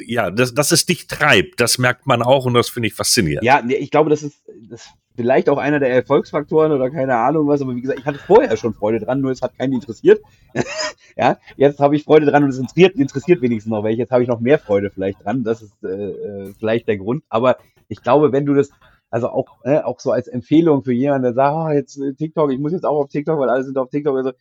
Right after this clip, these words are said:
Speaker 2: man muss nicht, ja, also entweder man hat Spaß daran, dann, dann fun-, dann kann es funktionieren. Wenn man keinen Spaß daran mache-, hat, dann wird das, wird das wahrscheinlich auch nie was werden, dann wird das nix, ähm,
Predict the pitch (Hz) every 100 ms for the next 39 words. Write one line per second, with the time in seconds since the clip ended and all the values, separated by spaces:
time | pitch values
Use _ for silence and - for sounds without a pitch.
0 | _ _ _ _ _ _ _ _ _ _
1 | _ 76 135 135 151 175 143 127 - 107
2 | 139 165 139 135 151 160 143 131 - 135
3 | 185 170 165 214 - _ _ _ _ -
4 | 135 147 143 143 160 151 - 151 175 170
5 | 202 208 196 196 - 180 190 196 196 _
6 | _ - 139 147 170 165 135 151 160 135
7 | 135 135 160 127 139 - - 120 127 131
8 | 120 143 120 _ _ 123 147 113 - _
9 | - 113 127 135 127 117 120 139 131 123
10 | 107 107 107 104 110 120 - 127 - -
11 | - - - 127 117 120